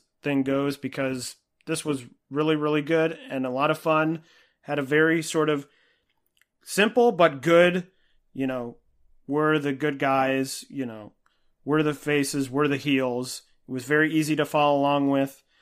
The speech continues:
I mean, Asuka makes sort of for a great sort of bratty heel, you know, s-, sort of stuck up, cocky. Um, so going up against the babyface team, I thought she was really great. I've said it over and over, but I think that she's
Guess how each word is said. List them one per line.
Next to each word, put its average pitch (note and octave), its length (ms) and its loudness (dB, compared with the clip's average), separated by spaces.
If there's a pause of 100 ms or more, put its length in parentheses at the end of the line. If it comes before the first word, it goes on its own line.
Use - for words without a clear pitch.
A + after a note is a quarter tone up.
(240)
I C3+ 80 -6
mean, C#3 220 2
Asuka D#3 460 2
makes C#3 280 2
sort C#3+ 220 0
of C3+ 100 -2
for C#3 240 -2
a C3 40 0
great C#3 520 0 (260)
sort C#3 280 -4
of C3+ 120 -2
bratty C3 840 0 (1160)
heel, D3 720 4
you C#3 140 0
know, C3 120 0
s-, - 280 -8
sort D3 240 -2
of C3+ 100 -2
stuck D3 320 -2
up, C3+ 220 -2
cocky. B2+ 640 -4 (560)
Um, A#2+ 400 -8
so - 180 -6
going C#3+ 300 2
up C#3 120 2
against C3+ 380 0
the C3+ 80 -6
babyface B2+ 640 -2
team, A#2+ 260 -6
I C#3 120 -4
thought C3+ 240 -4
she D3 160 -2
was C#3 180 -2
really C3 200 -4
great. B2 380 -6
I've C#3 160 -4
said C#3 200 -4
it C3+ 100 0
over C3 240 -2
and B2 80 -6
over, B2+ 240 -4
but C#3 140 0
I C#3+ 100 2
think C#3 240 -6
that C3 140 -10
she's C#3 500 0